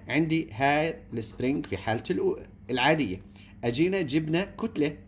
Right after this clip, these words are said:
على سطح أملس، طبعًا كله الآن ما في احتكاك.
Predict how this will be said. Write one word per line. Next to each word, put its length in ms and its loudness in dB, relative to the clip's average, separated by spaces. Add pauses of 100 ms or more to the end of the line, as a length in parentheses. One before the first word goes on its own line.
(180)
على 140 2
سطح 360 -2
أملس، 240 4
طبعًا 260 0
كله 280 2
الآن 300 2
ما 120 2
في 200 -4
احتكاك. 540 -6